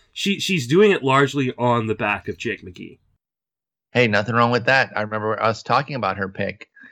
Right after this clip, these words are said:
Speaker 2: and actually saying, like, "Hey, that's not a bad pick. Just, uh, you know,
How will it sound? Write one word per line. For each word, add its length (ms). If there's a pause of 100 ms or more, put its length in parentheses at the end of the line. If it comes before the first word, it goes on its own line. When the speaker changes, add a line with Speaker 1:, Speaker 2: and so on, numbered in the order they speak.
(260)
Speaker 2:
and 520 (120)
actually 680
saying, 260
like, 160
"Hey, 380 (120)
that's 200
not 180
a 40
bad 220
pick. 340 (140)
Just, 400
uh, 360
you 160
know, 260